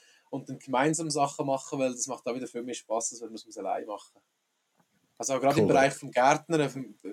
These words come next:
Speaker 1: schliesst euch an Gemeinschaftsgärten. Also wenn ihr jetzt keinen Mitbewohner oder kein, kein Kollege habt, der sich für das interessiert, geht mal in so einen Gemeinschaftsgarten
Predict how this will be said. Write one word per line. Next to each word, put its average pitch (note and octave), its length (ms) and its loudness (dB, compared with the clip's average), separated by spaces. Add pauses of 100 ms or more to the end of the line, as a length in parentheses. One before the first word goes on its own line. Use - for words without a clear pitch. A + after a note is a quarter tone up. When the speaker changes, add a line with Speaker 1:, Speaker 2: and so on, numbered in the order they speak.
(320)
Speaker 1:
schliesst F#3 340 0
euch F#3 260 -6
an D3 120 4
Gemeinschaftsgärten. E3 1000 2
Also C#3+ 160 4
wenn C#3 120 -2
ihr C#3+ 40 4
jetzt - 240 -2
keinen C#3+ 160 -2
Mitbewohner D#3+ 580 2
oder C#3 140 0
kein, B2+ 300 -2 (320)
kein C#3+ 100 -8
Kollege E3 380 4
habt, D#3 100 6
der C#3+ 80 0
sich - 160 -8
für C3 80 -14
das C3 240 0
interessiert, C#3+ 640 -4
geht F#3 220 0
mal F3+ 80 0
in E3 40 2
so D#3 100 -4
einen C#3+ 120 -8
Gemeinschaftsgarten E3 1040 -6